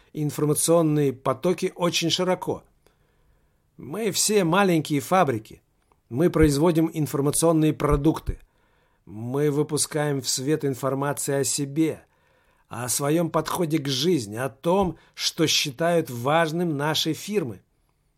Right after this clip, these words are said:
Мы выпускаем в свет наши персональные и корпоративные сайты.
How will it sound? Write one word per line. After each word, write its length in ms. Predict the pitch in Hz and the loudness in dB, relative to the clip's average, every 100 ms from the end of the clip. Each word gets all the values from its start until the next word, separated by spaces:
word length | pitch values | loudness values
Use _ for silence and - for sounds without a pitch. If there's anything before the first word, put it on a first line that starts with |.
| _ _ _ _ | _ _ _ _
Мы 360 | 82 120 147 160 | -12 -6 0 0
выпускаем 640 | 160 160 156 - 170 165 | 0 -2 -2 0 0 0
в 60 | 139 | -2
свет 320 | - 165 170 | -2 -2 -2
наши 300 | 156 156 151 | -2 -2 -4
персональные 1040 | 127 156 143 156 151 170 170 160 160 151 - _ | -4 -4 -4 -4 -2 -2 -2 0 -2 -2 -6 _
и 140 | 135 147 | -14 -8
корпоративные 880 | 175 156 - 151 151 170 151 151 | -6 -4 -2 -2 -2 -4 -4 -2
сайты. 500 | 143 - 120 92 - | -2 -4 -6 -8 -18